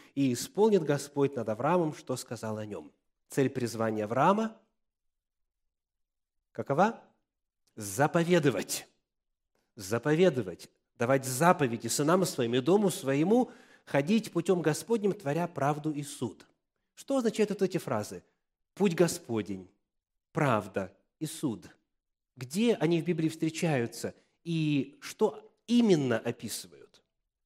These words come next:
Из множества отрывочек, отрывочков в Священном Писании давайте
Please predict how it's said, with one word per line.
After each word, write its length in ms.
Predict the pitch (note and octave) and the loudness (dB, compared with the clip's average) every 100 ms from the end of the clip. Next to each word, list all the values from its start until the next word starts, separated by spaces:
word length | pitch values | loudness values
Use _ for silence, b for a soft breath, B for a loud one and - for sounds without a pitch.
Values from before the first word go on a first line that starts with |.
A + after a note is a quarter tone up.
| _ _ b b b | _ _ b b b
Из 120 | D3 D3 | -6 0
множества 420 | G#3 A3+ G3 E3+ | 2 2 2 2
отрывочек, 640 | E3 F#3+ F#3+ F3+ - - _ | 2 4 2 2 -4 -10 _
отрывочков 540 | D3 C3+ F3 E3+ D#3+ C3+ | -2 0 2 0 -2 -4
в 20 | |
Священном 380 | C#3+ - D3 C#3 | -4 -4 -2 -2
Писании 600 | C#3+ - F3 D#3+ C#3+ - B B B | -4 -2 0 2 0 -2 B B B
давайте 640 | C3+ C3+ C#3 C#3 C3 B2 | -4 0 0 0 -2 -2